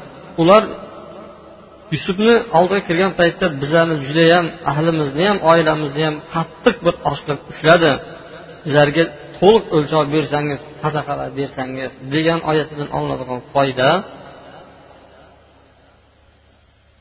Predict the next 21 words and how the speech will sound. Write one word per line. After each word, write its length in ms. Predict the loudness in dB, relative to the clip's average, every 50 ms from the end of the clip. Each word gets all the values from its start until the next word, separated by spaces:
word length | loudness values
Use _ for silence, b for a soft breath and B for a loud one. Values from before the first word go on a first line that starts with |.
| _ -2
Bu 60 | 2
oxirgacha 580 | 4 4 4 4 4 2 2 0 0 2 2 2 2 2 0 -2
o'qigan 380 | -2 -2 0 0 0 0 2 2
oyatimizda 580 | 2 2 2 2 2 0 -2 -4 -2 0 0
olinadigan 400 | 0 2 2 0 0 -2 -2 -4
foyda. 320 | -2 0 0 2 2 2 2 4
Alloh 300 | 4 4 6 4 4 2 0 -2
subhanahu 520 | -2 -4 -4 -2 0 0 0 0 2 0 0
va 80 | 0 0
taolo 320 | 0 2 2 4 4 2 0 0 -2
mazlum 420 | 0 2 2 0 0 0 -2 -4 -4 -4
odamga 400 | -4 -4 -2 -2 -2 -2 -2 -2 0
biroz 360 | 2 4 6 6 6 6 4 2 2
bir 140 | 2 2 4
vaqt 300 | 4 4 4 2 2 -2 -4 -2
o'tgan 360 | -2 -2 0 0 -2 -2 -2 0
bo'lsa 260 | 0 0 0 0 -2
ham 140 | -4 -4 -6 -8 -4
baribir 460 | 0 4 4 6 6 4 4 2 0 0
yordam 340 | 0 -2 -2 -4 -4 -6 -8
beradi. 300 | -10 -12 -12 -14 -16 -18